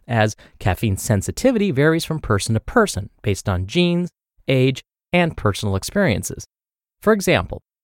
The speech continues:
a study shows that middle-aged adults experience increased disturbances in sleep, as measured by electroencephalogram or E E G analysis,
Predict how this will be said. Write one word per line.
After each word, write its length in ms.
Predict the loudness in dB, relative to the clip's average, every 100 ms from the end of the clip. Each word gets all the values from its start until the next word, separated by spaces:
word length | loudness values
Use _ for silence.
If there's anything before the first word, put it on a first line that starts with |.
| -6
a 60 |
study 300 | -4 -2 -2
shows 320 | -2 2 2 2
that 180 | 0
middle-aged 640 | 2 2 2 2 0 -2 -2
adults 400 | 2 2 0 -4
experience 540 | -6 -2 0 2 2 -2 -2
increased 540 | 0 0 -2 -2 -2
disturbances 720 | -4 2 2 2 0 0 -2 -2
in 120 | -2
sleep, 360 | -2 0 0 -2 _ _ _
as 200 | 0 2
measured 380 | 2 2 0 0
by 260 | 0 0 0
electroencephalogram 1160 | 0 0 0 -2 0 0 -2 2 0 0 -4 -4
or 200 | 0 -2 -2
E 160 | -4 -4
E 160 | -2 -4
G 260 | -2 2 2
analysis, 600 | 2 0 -2 -4 -8